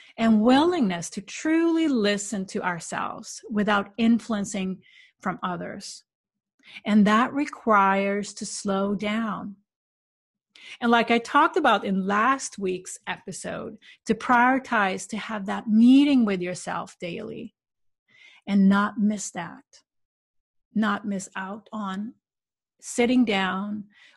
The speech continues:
with yourself in reflection every day. Maybe only for five to ten minutes. It makes such a difference. And using this technique around ma-,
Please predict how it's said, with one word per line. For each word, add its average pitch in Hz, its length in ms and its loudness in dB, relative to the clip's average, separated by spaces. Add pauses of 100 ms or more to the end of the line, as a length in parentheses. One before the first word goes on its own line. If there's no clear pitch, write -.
with 220 300 4
yourself 190 600 -2
in 185 160 -6
reflection 180 640 -10 (100)
every 196 300 -4
day. - 420 -10 (1200)
Maybe 226 380 0
only 208 320 0
for 190 360 -6
five 185 460 -2
to 202 80 -12
ten 175 320 -8
minutes. 180 420 -12
It - 200 -8
makes 202 300 -2
such 190 300 -8
a 196 40 -6
difference. - 580 -12 (460)
And 226 160 8
using 277 560 4
this 202 240 -2
technique 214 800 -4
around 190 480 -6
ma-, 202 120 -4